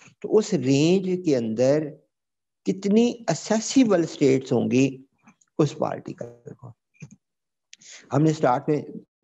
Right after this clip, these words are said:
आपको पता है ना, define किया था कि, अ, <coughs> पूरी उस phase space के अंदर जब हमने, अगर आपको याद हो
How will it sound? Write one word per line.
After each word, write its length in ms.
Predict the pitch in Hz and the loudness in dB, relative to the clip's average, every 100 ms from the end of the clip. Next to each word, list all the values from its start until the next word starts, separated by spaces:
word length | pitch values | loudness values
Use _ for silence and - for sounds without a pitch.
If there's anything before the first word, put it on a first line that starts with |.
| - | -6
आपको 240 | 120 - 131 | -4 -2 -2
पता 220 | 120 - | 0 -2
है 60 | 139 | -2
ना, 80 | |
define 460 | 269 226 - 151 143 | 0 0 0 0 -2
किया 200 | 139 113 | 0 -2
था 200 | - 107 | 0 -4
कि, 440 | - 127 - - - - - | -2 0 0 -2 -18 -20 -12
अ, 300 | - 127 127 127 - - - - - | -4 0 0 -2 -4 -4 -4 -4 -10
<coughs> 60 | 131 _ _ _ _ _ _ _ _ _ _ _ _ _ _ | -10 _ _ _ _ _ _ _ _ _ _ _ _ _ _
पूरी 540 | 170 175 196 226 226 - | 0 4 4 4 2 -2
उस 240 | 180 - | -4 -4
phase 400 | - - 185 185 | -4 0 2 0
space 440 | - 151 127 123 - | -4 0 2 0 -6
के 60 | 117 | -4
अंदर 460 | 98 98 117 - _ _ _ _ _ _ _ _ _ _ _ _ _ _ - | -4 -4 -6 -8 _ _ _ _ _ _ _ _ _ _ _ _ _ _ -2
जब 140 | 175 | -2
हमने, 360 | 175 170 180 180 | 0 -2 0 -2
अगर 280 | - 139 143 | -2 0 2
आपको 280 | 143 143 | 0 0
याद 320 | 131 110 123 123 | 2 2 2 -2
हो 220 | 123 | -6